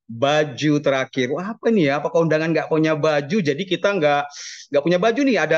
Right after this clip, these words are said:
ada jasa yang menyewakan baju atau apa ya? Masya Allah. Ini biar saya yang buka ya, Bang Robi. Oke. Nah, apa ya bisnis ini? Oh, dikasih hadiah, paket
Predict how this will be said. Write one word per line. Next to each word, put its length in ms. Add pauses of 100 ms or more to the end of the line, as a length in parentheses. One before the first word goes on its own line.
ada 160
jasa 280
yang 120
menyewakan 360
baju 240
atau 160
apa 280
ya? 160 (400)
Masya 420
Allah. 880
Ini 240
biar 160
saya 160
yang 120
buka 240
ya, 240
Bang 160
Robi. 480
Oke. 680 (880)
Nah, 540 (140)
apa 480
ya 180
bisnis 340
ini? 220
Oh, 160
dikasih 380
hadiah, 580
paket 400